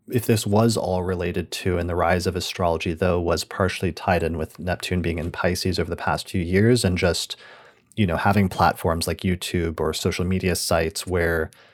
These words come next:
anything can become, you know, much more wildly popular and, and accessible, even very difficult topics than it was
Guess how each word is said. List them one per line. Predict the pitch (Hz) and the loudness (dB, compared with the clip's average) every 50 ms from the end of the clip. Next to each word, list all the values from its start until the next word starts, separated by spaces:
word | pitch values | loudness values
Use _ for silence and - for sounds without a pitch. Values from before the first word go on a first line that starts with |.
| _ _ _ _ _ _ _ _ _ _ _ _ _ _ - | _ _ _ _ _ _ _ _ _ _ _ _ _ _ 2
anything | 107 117 131 117 - - 78 76 76 73 | 4 6 6 6 4 2 -2 -6 -6 -4
can | - - 92 | -2 -2 0
become, | 82 87 82 - - 90 85 80 85 80 - - - _ _ _ | 0 -2 -4 -2 -2 -2 -2 -2 -2 -4 -6 -10 -16 _ _ _
you | 120 107 98 | 0 0 2
know, | 87 85 | 2 2
much | 90 87 85 - - | 0 -2 -2 0 0
more | 95 90 | 0 2
wildly | 85 90 82 82 85 90 92 85 | 4 4 4 4 2 0 -2 -4
popular | - - - 95 95 - - 95 95 92 92 | -2 0 2 2 2 2 2 2 2 2 2
and, | 87 90 - | 0 -2 -2
and | - 98 90 87 | -4 -2 -2 -2
accessible, | 87 - - - 107 104 107 - - 98 - 90 85 80 82 85 82 - - - - - _ - | -4 -4 0 2 4 4 4 4 2 2 2 2 2 4 4 2 2 -2 -6 -14 -20 -18 _ -2
even | 110 110 107 95 | 2 4 4 4
very | 85 85 82 - | 4 4 2 2
difficult | - 110 107 - 117 - - 73 - | 2 2 4 4 4 2 2 -2 -4
topics | - - 85 80 - - - 78 76 - - | -2 0 2 2 2 2 0 -2 -2 -4 -4
than | - 92 87 | -4 -2 -2
it | 82 73 - | -2 -4 -2
was | 92 90 87 85 82 82 - - - - | 0 0 2 2 0 -2 -4 -6 -8 -8